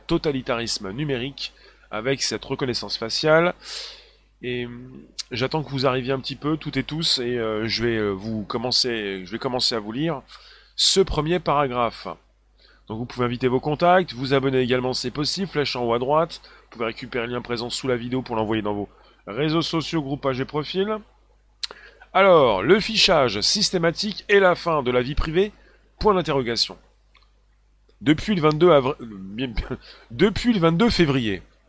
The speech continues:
deux mille vingt, un décret autorise la gendarmerie nationale à recueillir et conserver dans la base gend note des données personnelles telles que les origines ethniques, les opinions politiques,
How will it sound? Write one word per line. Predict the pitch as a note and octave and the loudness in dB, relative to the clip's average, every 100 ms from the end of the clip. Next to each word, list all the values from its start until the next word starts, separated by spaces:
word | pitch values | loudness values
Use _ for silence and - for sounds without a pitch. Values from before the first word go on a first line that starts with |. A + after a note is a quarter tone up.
| _ G#2 | _ 2
deux | D#3+ | 4
mille | G3+ D#3 | 6 2
vingt, | G#2 D#2+ _ _ _ _ - - _ _ - | -4 -10 _ _ _ _ -20 -20 _ _ -8
un | G2+ A#2+ | -4 8
décret | F#3+ G3 G3 | 8 8 6
autorise | E3 C#3+ C#3+ D#3 G#3 F3 C3 A2 | 6 6 4 2 2 0 -2 0
la | A2 | 0
gendarmerie | A2 D#3+ E3+ D#3 C#3 A#2+ | 2 4 4 4 2 2
nationale | A2+ - B2+ C#3+ E3 D#3 - | 0 0 2 2 2 0 -2
à | A#2 | 2
recueillir | B2+ E3 D3+ C#3+ E3 E3 C#3+ | 2 2 0 0 -2 -4 -4
et | A#2 | -6
conserver | B2+ D3 - A#2 G#2+ B2 - - - _ G2 | -4 -2 0 0 -2 -6 -10 -20 -20 _ -4
dans | A#2 | 0
la | A#2 | 2
base | A#2 A2 G2 F#2 - | 4 2 0 -8 -8
gend | G#2 C#3 C3+ G#2 F2 - | 0 0 0 -4 -6 -4
note | A#2+ D#3+ - - _ _ _ - | 0 0 0 -6 _ _ _ -10
des | G#2+ A#2+ | -4 0
données | D3 D#3 | 2 2
personnelles | C#3 A#2+ D3 C3 D3 C#3 - _ _ - | 2 2 2 2 0 0 -6 _ _ 0
telles | C#3+ D3 | 0 0
que | - C#3 D3 - | 0 0 0 -8
les | G#2 A#2 D3 | -4 2 2
origines | E3 D3+ C#3 C3 | 2 2 -2 -4
ethniques, | E3 - D#3+ E3 - - - | -6 -4 -4 -4 -4 -8 -8
les | A2 A2+ | -6 -2
opinions | C#3 D3 B2+ | -4 -2 -6
politiques, | G#2 G#2+ A2+ - D3 - | -4 -8 -8 -10 -10 -12